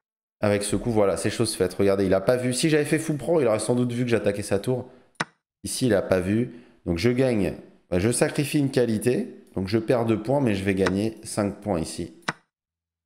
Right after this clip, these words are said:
Et là, mon adversaire qui peut tout à fait abandonner, mais il peut aussi continuer. J'aimerais bien qu'il continue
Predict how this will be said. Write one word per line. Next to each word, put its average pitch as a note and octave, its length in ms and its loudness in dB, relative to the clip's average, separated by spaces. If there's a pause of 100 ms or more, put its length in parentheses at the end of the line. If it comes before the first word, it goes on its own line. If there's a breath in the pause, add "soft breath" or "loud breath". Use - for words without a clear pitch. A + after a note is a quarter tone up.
(320)
Et D#2+ 60 -10
là, F2+ 100 -2
mon F#2 160 -2
adversaire D#2+ 460 -4
qui - 160 -12
peut - 220 -6
tout - 220 -12
à D#2+ 100 0
fait A2+ 280 -2
abandonner, F#2 520 0
mais E3 180 0
il B2+ 120 -4
peut D#3+ 120 -4
aussi D#3 300 0
continuer. C3+ 400 -4
J'aimerais A#2 180 2
bien B2+ 120 0
qu'il A#2+ 160 -10
continue A2+ 440 -4